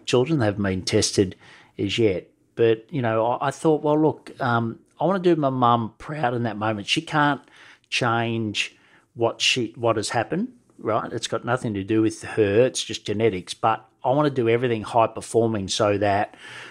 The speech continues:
she can at least, you know, um, be proud of me in other ways and, and not think about what she's passed on. So I decided to become high performing, and then I went and worked for the Coca-Cola company for eighteen years, and it was a wonderful journey. I was a sales rep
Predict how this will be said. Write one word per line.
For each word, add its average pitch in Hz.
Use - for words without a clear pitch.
she 113
can 107
at 104
least, 117
you 107
know, 98
um, 98
be 117
proud 107
of 101
me 101
in 98
other 104
ways 90
and, 101
and 117
not 131
think -
about 95
what 98
she's 98
passed 95
on. 117
So 107
I 123
decided 135
to 135
become 120
high 113
performing, 110
and 127
then 113
I -
went 113
and 104
worked 104
for 107
the 101
Coca-Cola 113
company 147
for 110
eighteen 110
years, 226
and 123
it 127
was 135
a 131
wonderful 139
journey. 123
I 98
was 95
a 92
sales 120
rep 127